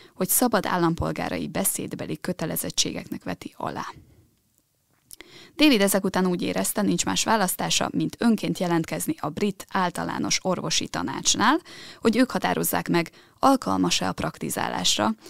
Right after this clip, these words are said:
vagy keresztény, genderkritikus hitelvei miatt nem. A neki címzett válaszlevélben a testület hivatalosan is homlokegyenest ellenkező értékelést fogalmazott meg, mint volt munkaadója és a bíróságok.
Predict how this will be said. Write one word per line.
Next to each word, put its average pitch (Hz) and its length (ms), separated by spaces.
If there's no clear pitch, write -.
vagy - 200
keresztény, 202 680
genderkritikus 175 920
hitelvei 190 480
miatt 170 260
nem. - 340
A - 80
neki 311 200
címzett 185 400
válaszlevélben 180 760
a 170 40
testület 170 560
hivatalosan 170 720
is 190 140
homlokegyenest 160 880
ellenkező 160 520
értékelést 165 640
fogalmazott 160 560
meg, 214 220
mint 165 200
volt 185 240
munkaadója 196 580
és - 260
a - 60
bíróságok. - 800